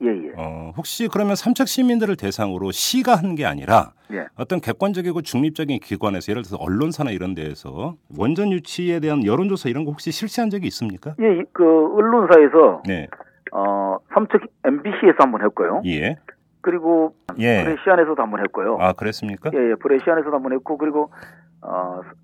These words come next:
Speaker 1: 금년 사일 총선 때 강원 도내 이제 언론사들이 공동으로 조사한 것도 있고.
Speaker 2: 어, 그럼 여론조사 결과는 어떻게 나왔어요?
Speaker 1: 여론조사 결과는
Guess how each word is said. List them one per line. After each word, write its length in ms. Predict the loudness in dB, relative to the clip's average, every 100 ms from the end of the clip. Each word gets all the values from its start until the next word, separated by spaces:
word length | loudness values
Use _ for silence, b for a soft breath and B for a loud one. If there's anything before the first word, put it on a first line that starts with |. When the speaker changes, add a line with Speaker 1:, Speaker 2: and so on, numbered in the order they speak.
| _
Speaker 1:
금년 380 | -6 -2 0 0 4
사일 420 | 6 6 4 -2 -4
총선 320 | -6 -2 -2
때 180 | 2 2 2 _ b b -2
강원 320 | 0 2 0
도내 260 | 0 2 4 4 4 -2 -10 _ -18
이제 140 | -10 -6 -4 -4 0
언론사들이 840 | 0 2 0 2 0 -2 -6 -6 -8
공동으로 400 | -10 -4 -2 -2
조사한 320 | -4 -8 -8
것도 140 | -8 -10
있고. 120 | -8
Speaker 2:
어, 300 | -6 -6 -6
그럼 160 | -4 2
여론조사 380 | 4 4 4 2
결과는 320 | 0 -2 -4
어떻게 220 | -4 -8
나왔어요? 280 | -10 -4 2
Speaker 1:
여론조사 360 | 2 2 2 2
결과는 480 | 2 2 2 0